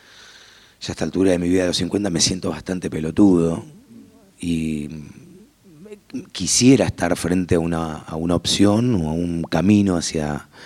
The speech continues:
hacia adelante que, que de a poco y corrigiendo muchos errores que hemos cometido en el pasado,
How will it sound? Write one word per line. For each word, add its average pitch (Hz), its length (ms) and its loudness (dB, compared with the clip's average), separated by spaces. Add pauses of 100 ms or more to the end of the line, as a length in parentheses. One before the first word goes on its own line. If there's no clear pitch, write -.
(320)
hacia - 280 2
adelante 107 460 2
que, 82 540 -4 (380)
que 85 100 2
de 85 60 4
a 82 100 2
poco 117 460 0
y 85 160 0
corrigiendo 87 920 0 (1500)
muchos 113 520 2
errores 82 300 -4
que - 80 -6
hemos 80 120 -2
cometido 82 340 2
en 87 80 2
el 87 60 -4
pasado, 85 500 -4